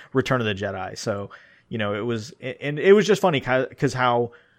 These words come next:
they basically, Siskel and Ebert kinda made the argument that, like, y-, like I was saying, you know, it, it doesn't have to be Shakespeare to be good. Like, you c-, it's okay to enjoy a movie and it not, you know, win Best Picture.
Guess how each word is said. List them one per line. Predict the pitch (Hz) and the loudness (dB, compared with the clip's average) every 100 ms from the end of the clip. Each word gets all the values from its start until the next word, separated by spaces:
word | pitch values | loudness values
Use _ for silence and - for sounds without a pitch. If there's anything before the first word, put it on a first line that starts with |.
| _ - | _ -2
they | 156 | 2
basically, | 196 214 175 - 135 123 113 | 4 4 0 2 2 2 0
Siskel | - 165 160 127 | -2 0 0 0
and | 123 | -2
Ebert | 127 117 | -2 -2
kinda | 120 110 | 0 0
made | 113 110 | 0 2
the | 107 | 2
argument | 107 107 104 95 | 2 2 -4 -6
that, | 101 95 | -6 -4
like, | 101 95 _ _ _ | -6 -8 _ _ _
y-, | - 131 147 156 | -18 -14 -8 0
like | 147 | 2
I | 123 | 4
was | 107 | 2
saying, | - 98 95 | -2 -4 -4
you | 110 | -8
know, | 113 | -8
it, | - 139 - - | -6 -10 -6 -4
it | 139 | 4
doesn't | 202 185 175 | 6 6 2
have | 127 147 - | 2 2 2
to | 135 | -2
be | 110 123 117 | 0 0 0
Shakespeare | - 127 - - 107 101 98 | 2 2 0 -6 -4 -4 -6
to | - | -6
be | 113 107 120 101 - | -4 -2 -4 -6 -4
good. | 117 92 87 | -4 -4 -6
Like, | 110 120 160 | -4 -4 -4
you | 190 | -6
c-, | - - | -6 -6
it's | 165 | -2
okay | 214 - - 190 147 131 - - - | -2 -2 0 0 0 -4 -8 -20 -10
to | - 156 | -2 0
enjoy | 123 135 147 123 | 2 2 2 0
a | |
movie | 117 127 135 110 101 101 - - _ 139 | 2 2 2 0 -2 -6 -10 -20 _ 0
and | 135 | 0
it | 135 120 | 0 0
not, | 120 127 123 110 - - | 0 0 -2 -10 -18 -10
you | 135 | -2
know, | 123 104 - | -2 -2 -6
win | 139 127 117 | -4 -2 2
Best | 131 - | 0 0
Picture. | - - - - | -6 -6 -10 -16